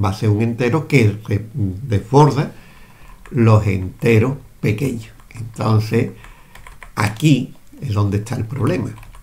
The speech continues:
Yo puse que los elementos iban a ser números enteros pequeños, hasta dos elevado a sesenta y cuatro o elevado a treinta y dos. No, prácticamente todo el mundo. Lo único que tengo que hacer es cambiarlo y poner enteros grandes.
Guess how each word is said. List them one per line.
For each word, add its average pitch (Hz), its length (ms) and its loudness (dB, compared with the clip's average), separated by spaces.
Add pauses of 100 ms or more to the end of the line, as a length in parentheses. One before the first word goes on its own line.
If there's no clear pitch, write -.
(140)
Yo 107 180 0
puse 113 380 0
que 117 200 2
los 95 280 0 (200)
elementos 110 680 0
iban 127 260 -2
a 127 40 -6
ser 127 340 -4 (280)
números 131 520 2 (100)
enteros 131 560 -2 (520)
pequeños, 104 520 0 (140)
hasta - 260 -12
dos 117 160 2
elevado 113 360 4
a 107 40 2
sesenta - 400 -6
y 110 60 -6
cuatro 117 440 -4
o 95 120 -6
elevado 98 280 -4
a 98 40 -12
treinta 107 320 -4
y - 20 -4
dos. 101 140 -8 (100)
No, - 80 -12 (500)
prácticamente 107 540 -6
todo 107 120 -6
el 101 60 -4
mundo. 98 220 -4 (3000)
Lo 110 180 4
único 104 320 2
que 110 100 2
tengo 110 220 4
que 107 80 0
hacer 127 240 -2
es - 100 -14
cambiarlo 107 580 -2
y 101 40 -6
poner 104 220 0
enteros 104 420 0
grandes. 135 380 -4